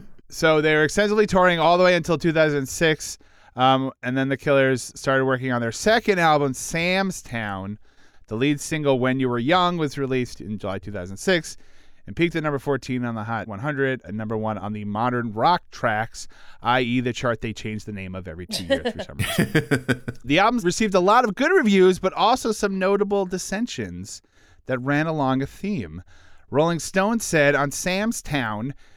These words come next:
Speaker 1: they seem like they're trying to make a big statement, except they have nothing to say."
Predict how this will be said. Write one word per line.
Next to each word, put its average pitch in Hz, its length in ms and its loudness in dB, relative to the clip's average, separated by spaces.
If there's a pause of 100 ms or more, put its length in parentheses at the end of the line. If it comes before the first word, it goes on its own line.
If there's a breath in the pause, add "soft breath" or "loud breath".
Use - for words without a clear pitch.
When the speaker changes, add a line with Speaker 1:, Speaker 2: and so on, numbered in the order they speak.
(100)
Speaker 1:
they 127 140 -4
seem 180 360 -2
like 175 180 0
they're 170 140 0
trying 156 460 -2
to - 140 -10
make 147 180 -4
a 139 120 -2
big 143 280 -2
statement, 131 520 -2
except 143 360 -4
they 135 100 0
have 120 180 -2
nothing 123 320 -4
to 101 100 -12
say." 85 560 -10